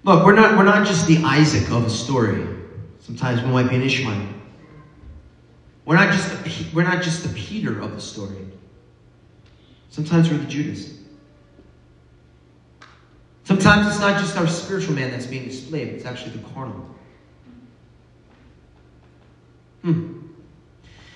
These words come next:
Matthew chapter twenty-six, verse twenty-four, I think, displays this. I mean,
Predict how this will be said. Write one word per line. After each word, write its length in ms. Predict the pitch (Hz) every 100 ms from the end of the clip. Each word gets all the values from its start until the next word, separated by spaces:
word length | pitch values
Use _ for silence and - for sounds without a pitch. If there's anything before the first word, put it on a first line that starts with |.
| -
Matthew 240 | 208 285 285
chapter 240 | 233 160
twenty-six, 1000 | 165 202 165 - 208 - - - - - - - - - _ - - - - _ _ - - - 131
verse 280 | 190 175
twenty-four, 440 | - 180 160 175 170
I 20 |
think, 220 | 165 151
displays 720 | - - - 160 165 139 107
this. 440 | 110 104 - - - - - - - - - _ _ _ _ _ - - - - _ _ _ -
I 100 | 139
mean, 320 | 135 127 -